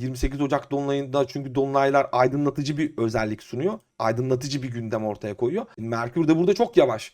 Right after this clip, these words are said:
Retroya dönmek üzere. Özellikle bir sevgilinle ilgili bir sorunun ortaya çık- ya da bir arkadaşının senin görmediğin bir durumun ortaya çıkması ile ilgili, e, gündemler ortaya koyabilir. Tabii yani buna biz ne diyoruz? Skandal.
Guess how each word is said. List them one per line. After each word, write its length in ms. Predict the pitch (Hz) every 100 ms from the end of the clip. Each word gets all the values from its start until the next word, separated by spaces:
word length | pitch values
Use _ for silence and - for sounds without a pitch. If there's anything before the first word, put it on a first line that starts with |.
| _ 123
Retroya 420 | 147 170 180 170
dönmek 300 | 156 131 120
üzere. 200 | 120 202
Özellikle 520 | 175 143 143 - 139
bir 80 | 143
sevgilinle 720 | 127 143 135 127 143 156 151
ilgili 300 | 139 143 143
bir 120 | 139
sorunun 560 | - - 139 156 151 -
ortaya 360 | 127 123 113 113
çık- 120 | -
ya 100 | 120
da 120 | 123
bir 260 | 143 120 127
arkadaşının 580 | 127 135 123 151 151 - -
senin 280 | 156 175 151
görmediğin 600 | 151 165 170 156 156 147
bir 220 | 151 127
durumun 280 | 143 147 156
ortaya 400 | 135 123 123 113
çıkması 420 | - 127 131 170
ile 160 | 135 117
ilgili, 340 | 110 160 220 - - _ -
e, 100 | 123
gündemler 640 | 123 147 127 113 127 139 -
ortaya 560 | 139 127 123 120 127 -
koyabilir. 520 | 139 131 120 185 - _ _ _
Tabii 200 | - 92
yani 260 | 123 113 131
buna 220 | 151 147
biz 120 | 147
ne 140 | 156
diyoruz? 200 | 135 160
Skandal. 560 | - - 151 143 139